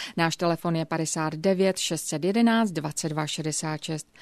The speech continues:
Pane doktore, už jste naznačil, Alzheimerova choroba má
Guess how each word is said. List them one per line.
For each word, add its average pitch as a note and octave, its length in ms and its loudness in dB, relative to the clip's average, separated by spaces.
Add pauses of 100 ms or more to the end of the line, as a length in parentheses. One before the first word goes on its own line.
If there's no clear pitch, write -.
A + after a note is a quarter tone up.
(360)
Pane A3 200 6
doktore, A#3 340 2
už G#3+ 140 -2
jste G#3+ 140 0
naznačil, F3 760 2
Alzheimerova F3 680 2
choroba F3 560 2
má E3 340 -2